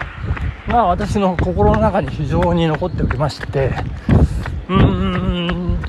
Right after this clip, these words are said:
いいか、坊や、あの、人生の中で自分がわがままを言っていい女は、女っていうのは人って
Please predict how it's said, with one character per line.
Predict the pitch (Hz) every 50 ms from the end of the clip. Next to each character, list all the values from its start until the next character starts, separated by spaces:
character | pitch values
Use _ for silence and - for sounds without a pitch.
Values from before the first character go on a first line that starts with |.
| - -
い | 196 208 220
い | 220
か、 | - 190 185 170 156
坊 | 170 190 190 190
や、 | 165 139 139 117 - - - - - - -
あ | - - 170
の、 | 165 165 170 165 160 156 165 165 151 127 - - - - - - - - - - - - - - - - - - - - - - - - - - 147
人 | 127 147 254 294 302 254
生 | - - 220 185 175 175 165 160 156 147
の | 143 143 151 147
中 | 147 151 147 - - - 143 131
で | 123 170 175 175 165 135 123 110 101
自 | - 123 139 160 151
分 | 185 233 254 240 247 247
が | 240 214 202
わ | 185 180 175 185 196
が | 233 262
ま | 285 311 294
ま | 277 226 180
を | - 147 143
言 | 143 147
っ |
て | - - - 190 202
い | 202 202 196 165
い | 143 - - - - - - - - - - -
女 | 165 175 185 196 190 190
は、 | 190 180 185 180 196 151 135 143 143 - - - - - - - - - - - - - - - - - -
女 | 170 196 262 330 359 370 370
っ | 370
て | - - -
い | 220
う |
の | 170
は | 160 -
人 | - - - - - 214 - 415 381
っ |
て | -